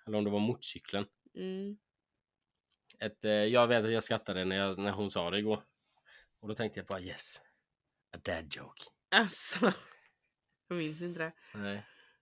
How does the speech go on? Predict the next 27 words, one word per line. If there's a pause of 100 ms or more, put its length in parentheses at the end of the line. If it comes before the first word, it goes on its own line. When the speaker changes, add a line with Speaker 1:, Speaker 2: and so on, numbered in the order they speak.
(220)
Speaker 1:
Men
nej, (600)
du
har
ingenting
att
säga
mer,
eller?
Speaker 2:
Nej, (320)
faktiskt
inte.
Fett
Speaker 1:
Jo,
Speaker 2:
besviken.
Speaker 1:
jag
har
en
fråga. (160)
Speaker 2:
Okej. (680)
Speaker 1:
De
maler
ju
han
i
slutet. (800)
Speaker 2:
Ja.